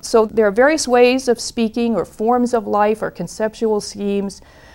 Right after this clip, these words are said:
on this view and nothing more. This view came to be known as anti-realism. What is true is simply what one's linguistic circle, one's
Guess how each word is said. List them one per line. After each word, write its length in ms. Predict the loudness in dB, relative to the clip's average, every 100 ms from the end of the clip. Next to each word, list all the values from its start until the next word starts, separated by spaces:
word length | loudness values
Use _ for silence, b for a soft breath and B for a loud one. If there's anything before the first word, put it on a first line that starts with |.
| b
on 160 | -2 0
this 200 | -2 -4
view 280 | -2 0 0
and 180 | -2 -4
nothing 400 | -6 -6 -10 -8
more. 360 | -6 -8 -10 -16 B B B B
This 160 | -2 -2
view 160 | -2 -2
came 260 | -2 -4
to 80 | -4
be 120 | -4
known 240 | -2 -2 -2
as 160 | -4 -6
anti-realism. 1080 | -8 -8 -8 -8 -6 -4 -2 -2 -6 -10 -14 _ _ b b b b b b
What 160 | 4
is 180 | 4 2
true 420 | -4 4 6 6
is 120 | 6 2
simply 340 | -2 0 0
what 120 | 0
one's 320 | 0 -2 -4
linguistic 640 | -4 -2 0 0 -2 -10 -8
circle, 500 | -2 -2 2 0 0
one's 340 | -2 -4 -8